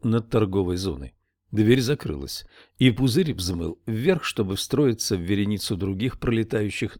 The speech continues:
над отелем. В пузыре имелась камера с сетью, настроенная на включение в ответ на определённые слова, звуки или движения,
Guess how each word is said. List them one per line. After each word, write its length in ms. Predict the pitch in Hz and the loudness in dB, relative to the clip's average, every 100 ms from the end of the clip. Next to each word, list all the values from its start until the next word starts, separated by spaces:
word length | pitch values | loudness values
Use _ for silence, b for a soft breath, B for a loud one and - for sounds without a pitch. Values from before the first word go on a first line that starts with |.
| - | -2
над 240 | 110 95 | -2 0
отелем. 480 | 113 92 78 76 - _ _ B B B | -4 -4 -8 -8 -14 _ _ B B B
В 60 | - | 2
пузыре 480 | 135 123 151 160 | 4 6 6 6
имелась 380 | 98 90 92 - | 4 2 0 -2
камера 460 | - 120 101 107 123 | 2 2 2 -2 -6
с 120 | - | -8
сетью, 500 | - 123 120 123 139 b b b | -4 -2 -2 -4 -6 b b b
настроенная 720 | 120 120 - 127 117 110 110 | 4 4 6 6 6 4 2
на 100 | 107 | 2
включение 640 | - 110 - 104 98 98 - | -2 -6 -2 -2 -2 -4 -6
в 100 | 101 | -2
ответ 320 | 107 - 101 | 0 0 -2
на 120 | 104 | 0
определённые 760 | 95 - 90 98 90 90 90 - | -2 -2 -2 0 0 -2 -4 -6
слова, 520 | - - 101 82 78 - _ - | -6 -2 0 0 -4 -8 _ -6
звуки 580 | 98 104 90 - 120 - | -2 0 -2 -4 -8 -6
или 320 | 196 135 98 92 | 2 4 4 2
движения, 720 | 87 127 104 80 80 98 | 2 2 2 -2 -4 -6